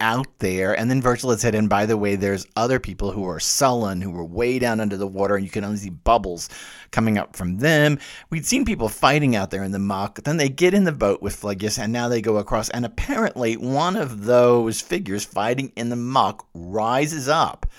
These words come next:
and says, "Who are you who comes here before your time?" This strikes me as extremely important because notice here, the damned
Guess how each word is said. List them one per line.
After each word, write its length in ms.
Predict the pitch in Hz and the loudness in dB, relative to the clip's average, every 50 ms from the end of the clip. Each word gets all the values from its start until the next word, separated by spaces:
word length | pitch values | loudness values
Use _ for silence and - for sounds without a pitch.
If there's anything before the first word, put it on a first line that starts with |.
| - - - - - - - - _ | -18 -20 -20 -20 -20 -20 -20 -4 _
and 180 | 135 135 135 131 | 2 2 2 2
says, 320 | - - 180 180 147 127 | 2 2 2 2 2 2
"Who 200 | - 160 220 269 | 0 0 2 2
are 60 | 262 208 | 2 2
you 180 | 165 165 190 | 2 2 2
who 120 | 214 170 - | 2 2 2
comes 320 | - 185 165 180 190 - | 2 2 2 2 2 0
here 160 | - 156 151 | 2 0 2
before 300 | 147 143 139 147 156 151 | 2 0 -2 0 -2 -2
your 160 | 139 139 143 | 0 -2 -4
time?" 380 | 139 - 131 156 143 127 101 95 120 | -4 -2 0 0 0 0 0 -2 -4
This 220 | 156 254 302 302 | -2 -2 -2 0
strikes 540 | - - - - - - 147 196 208 - - | -2 -2 -4 -4 -2 0 0 0 0 -2 -6
me 100 | 160 143 | -6 -4
as 120 | - - - | -2 -2 -4
extremely 920 | - - - - - - - - 180 180 208 226 254 254 247 233 214 190 | -2 -2 -2 -2 -2 -2 -4 -6 -4 -2 0 2 2 4 4 2 2 0
important 720 | 190 185 180 - - 151 156 147 - - 101 - - - - - - - - - | 0 -2 -4 -4 -2 -2 -2 -2 -2 -10 -10 -10 -12 -16 -20 -18 -16 -16 -16 -10
because 300 | - 135 - 180 151 143 | -10 -2 -2 0 0 2
notice 720 | 160 165 175 190 208 220 214 196 117 76 - - - - - _ _ | 2 4 6 6 6 6 4 2 0 0 0 -2 -4 -4 -6 _ _
here, 680 | - - - 180 180 170 131 95 78 - - - - _ _ _ _ _ _ _ _ _ | -12 -10 -6 -4 -2 0 0 -2 -2 -4 -10 -16 -20 _ _ _ _ _ _ _ _ _
the 60 | - 107 | -8 -8
damned 760 | - - 139 147 180 196 180 147 113 104 101 101 104 - | -2 0 0 2 4 4 4 4 4 4 4 2 2 0